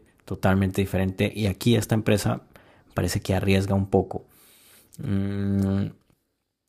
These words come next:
¿qué es lo que más me llama la atención? Ellos tienen, ellos tienen un, un, un zapato, eh, que es por suscripción.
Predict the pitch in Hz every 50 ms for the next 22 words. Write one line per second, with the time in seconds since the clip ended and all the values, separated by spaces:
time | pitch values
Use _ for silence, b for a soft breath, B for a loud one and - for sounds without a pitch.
0 | _ _ _ _ _ _ _ _ _ _ _ - - - - _ - - 147 147
1 | 151 151 147 151 139 123 113 117 117 117 120 120 120 123 120 117 - - 101 95
2 | 92 - 101 95 95 - - - 110 123 135 139 135 139 - - 143 131 120 113
3 | 107 107 110 117 131 131 - _ - - - - - 98 98 101 101 101 - -
4 | - 104 101 98 98 98 101 101 - - _ _ - 113 107 107 101 101 101 98
5 | 98 101 202 101 202 202 208 - 180 - _ _ _ _ _ _ _ b b b
6 | b b b b b b b b - - 107 104 101 98 98 95 95 98 98 98
7 | 98 98 98 98 - - - - 113 117 107 104 - 117 - - 110 98 90 98
8 | - - 110 117 117 _ _ _ _ _ _ _ _ _ _ _ _ _ _ b
9 | b b b b b b b - - 101 98 95 95 95 95 95 98 - - -
10 | - 101 98 98 98 101 - - - - 104 101 98 98 101 101 101 101 101 98
11 | 104 - - - 95 - - - 95 - - 180 180 196